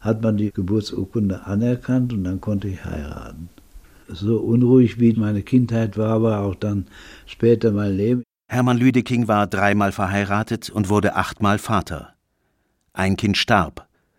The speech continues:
Speaker 2: Die schrecklichste Erfahrung seines Lebens, sagte er. Die beiden ersten Ehen wurden geschieden,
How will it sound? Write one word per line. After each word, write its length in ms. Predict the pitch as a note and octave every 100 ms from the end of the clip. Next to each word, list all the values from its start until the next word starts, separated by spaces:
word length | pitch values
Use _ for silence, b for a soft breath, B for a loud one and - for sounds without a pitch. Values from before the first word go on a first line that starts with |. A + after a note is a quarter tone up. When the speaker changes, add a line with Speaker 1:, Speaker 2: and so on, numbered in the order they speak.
| _ _ -
Speaker 2:
Die 80 | A#2
schrecklichste 480 | C3+ C#3+ B2 - G#2+
Erfahrung 540 | - - F#2 F2 F#2+
seines 300 | F#2+ G2+ F#2+
Lebens, 360 | G#2 E2 D#2+ -
sagte 300 | D2+ - C#2+
er. 140 | D2 - _ _ _ _ _ _ _ _ _ _ -
Die 80 | G#2
beiden 240 | G2+ G2 G2+
ersten 320 | G2+ G#2 A2+
Ehen 320 | F#2 G#2 G2
wurden 240 | F#2+ F#2+
geschieden, 560 | F#2 - G2+ G2+ A2